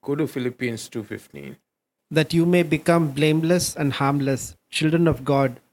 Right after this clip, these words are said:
Speaker 2: without fault in the midst of a crooked and perverse generation,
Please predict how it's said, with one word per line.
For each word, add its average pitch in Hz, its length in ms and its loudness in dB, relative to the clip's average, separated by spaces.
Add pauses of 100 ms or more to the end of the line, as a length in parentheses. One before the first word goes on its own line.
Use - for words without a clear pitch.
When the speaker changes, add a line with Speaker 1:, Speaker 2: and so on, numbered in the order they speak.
Speaker 2:
without 160 420 2
fault 156 540 0
in 143 100 -4
the 131 240 -2
midst 160 240 0
of 160 160 0
a 139 60 2
crooked 151 520 -4
and 135 280 -6
perverse 139 400 -2
generation, 123 720 -8